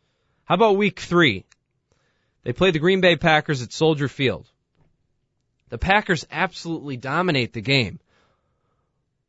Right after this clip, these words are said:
but they just happen to commit eighteen penalties that day for a hundred and fifty-two yards. I'd call that a break, wouldn't you? I don't think the Packers are committing eighteen penalties for over a hundred and fifty yards every week.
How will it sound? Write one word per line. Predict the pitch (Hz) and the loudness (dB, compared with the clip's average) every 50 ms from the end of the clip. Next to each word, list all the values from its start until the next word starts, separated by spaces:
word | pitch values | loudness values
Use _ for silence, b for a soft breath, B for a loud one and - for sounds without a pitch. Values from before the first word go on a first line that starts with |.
| _ _ 131 | _ _ 2
but | 147 226 220 190 - - _ _ | 4 4 4 4 2 -2 _ _
they | 98 120 151 170 | -6 -2 0 2
just | 160 180 160 - | 2 2 0 2
happen | 180 180 180 180 180 147 | 2 2 2 2 0 -2
to | 143 | -4
commit | - - 165 156 160 156 - - _ | -2 -2 0 2 2 2 0 -2 _
eighteen | 131 170 208 - - _ - - 196 196 190 185 175 151 | -2 -2 -2 -2 -8 _ -8 -2 0 2 4 4 2 0
penalties | - - 175 185 185 165 127 120 113 110 - | 0 0 0 2 2 2 2 2 -2 -2 0
that | - 120 117 110 | 0 -2 -2 0
day | - 131 120 123 | 0 0 0 0
for | 120 - 131 127 | 0 0 0 -2
a | 113 | -2
hundred | - - - - 185 190 196 180 190 175 151 | -2 -6 -6 -4 -2 -2 2 2 2 2 2
and | 139 120 | -2 -6
fifty-two | - - - 175 165 - - 143 127 - - - 156 | -6 -6 -4 -4 -4 -4 -6 -10 -10 -10 -6 -4 -4
yards. | 143 131 135 131 120 98 - - - _ - - - - _ _ _ _ _ _ _ _ _ _ _ _ _ _ _ _ _ _ _ | 0 2 2 2 2 2 -2 -8 -14 _ -20 -20 -20 -20 _ _ _ _ _ _ _ _ _ _ _ _ _ _ _ _ _ _ _
I'd | - 117 131 131 | -6 -4 -4 -2
call | - 170 165 165 | 0 2 2 4
that | 147 151 190 214 | 4 4 2 2
a | 156 | 0
break, | 117 127 127 135 131 - | 0 0 0 0 -2 -4
wouldn't | 131 131 135 123 - | -4 -4 -4 -4 -4
you? | 131 139 151 196 220 - _ _ _ _ _ _ _ _ _ _ _ _ _ _ _ | -2 -2 -2 -2 -4 -8 _ _ _ _ _ _ _ _ _ _ _ _ _ _ _
I | - 110 | -6 -4
don't | 135 147 - | -4 -2 -4
think | 165 - | -6 -6
the | - 120 | -6 -4
Packers | - 147 151 151 147 - 143 123 139 | 0 2 2 2 2 0 -2 0 -2
are | 123 | -4
committing | - 139 147 143 139 131 | -4 -4 -2 -2 0 0
eighteen | 131 139 139 - - 156 143 131 110 | 0 -2 -2 -4 -6 -6 -4 -4 -6
penalties | - 139 143 139 127 120 117 113 - | -6 -4 -4 -2 -2 0 -2 -2 -4
for | - - 120 123 | -4 -4 -2 -2
over | 123 110 117 | 0 0 -2
a | 113 | -4
hundred | 123 131 135 | -4 -4 -6
and | 120 113 110 | -6 -8 -8
fifty | - - 139 - - 117 | -8 -10 -10 -8 -8 -6
yards | 110 113 120 123 123 117 110 | -2 0 0 0 0 -2 -4
every | 104 95 90 95 92 | -6 -6 -6 -6 -6
week. | 92 95 92 - - _ | -6 -6 -6 -8 -12 _